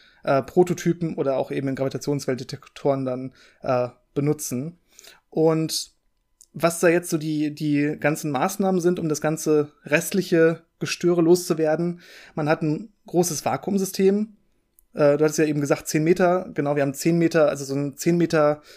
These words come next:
langes, L-förmiges Vakuumsystem. Also mit zehn Meter langen Armen. Und, äh, da drin sind jetzt große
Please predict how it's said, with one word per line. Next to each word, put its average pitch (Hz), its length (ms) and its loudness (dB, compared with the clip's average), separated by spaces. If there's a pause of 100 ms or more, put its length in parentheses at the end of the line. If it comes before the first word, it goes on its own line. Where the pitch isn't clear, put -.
(180)
langes, 156 760 -2
L-förmiges 160 800 2
Vakuumsystem. 175 1000 -2 (720)
Also 139 240 -4
mit 139 160 -4
zehn 160 160 0
Meter 151 160 4
langen 139 280 2
Armen. 160 540 -6 (480)
Und, 165 520 0
äh, 147 300 2
da 147 280 -2
drin 185 340 0
sind 156 220 -2
jetzt - 260 -2
große 175 720 0